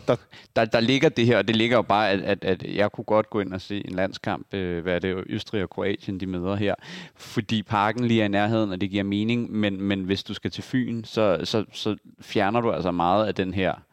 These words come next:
Speaker 2: nu ved jeg jo godt, det hele, øh, København og Sjælland er jo ikke centrum, men hvis du skal have et stadion til halvtreds tusind, så kommer der altså ikke den samme mængde mennesker, når det ligger lidt uden for Odense,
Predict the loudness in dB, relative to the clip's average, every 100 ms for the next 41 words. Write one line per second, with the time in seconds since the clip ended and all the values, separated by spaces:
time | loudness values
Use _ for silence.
0 | _ _ _ -4 -2 -2 0 -2 0 0
1 | 2 2 2 -2 -4 -8 -6 0 0 0
2 | -4 -2 0 0 0 0 0 -2 -2 -2
3 | -2 -2 -4 -6 -8 -16 -16 -2 2 2
4 | 0 -4 -4 -4 0 2 2 0 0 0
5 | -2 -2 0 0 0 -2 -8 -6 -10 -10
6 | -20 -20 _ -8 -8 0 0 2 2 2
7 | 2 0 0 -4 -2 0 0 -2 -2 -2
8 | -2 -4 -4 -2 0 0 0 0 0 -2
9 | -2 -4 -6 -6 -8 -8 -8